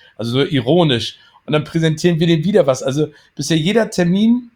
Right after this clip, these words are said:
<laughs> bei dem wir waren, haben wir über die, die bestandenen Aufträge gesprochen, aber immer was Neues dazugebracht. Und, und so soll das eigentlich sein, weißt du? Also es ist eigentlich gar nicht unsere Expertise, aber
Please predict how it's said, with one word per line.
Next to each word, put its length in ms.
<laughs> 120
bei 240
dem 220
wir 180
waren, 520
haben 160
wir 60
über 240
die, 400
die 100
bestandenen 580
Aufträge 540
gesprochen, 440
aber 260
immer 220
was 200
Neues 200
dazugebracht. 540
Und, 260
und 180
so 220
soll 220
das 180
eigentlich 240
sein, 320
weißt 240
du? 100
Also 220
es 120
ist 160
eigentlich 220
gar 120
nicht 120
unsere 240
Expertise, 720
aber 400